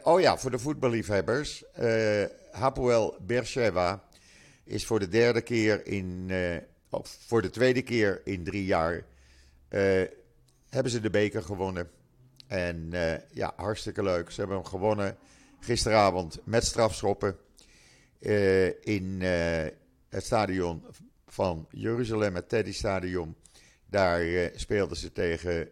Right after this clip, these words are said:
de landskampioen Hapoel, eh, Haifa, of Maccabi Haifa, geloof ik. Maccabi Haifa. Eh, en die haalde dus niet de dubbel. Leuk voor, eh, Hapoel Beersheva.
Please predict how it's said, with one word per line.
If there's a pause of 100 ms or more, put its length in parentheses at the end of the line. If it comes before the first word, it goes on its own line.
(120)
de (100)
landskampioen (560)
Hapoel,
eh, (120)
Haifa,
of
Maccabi
Haifa,
geloof
ik. (640)
Maccabi
Haifa. (720)
Eh,
en
die
haalde
dus
niet
de
dubbel.
Leuk
voor,
eh, (280)
Hapoel
Beersheva.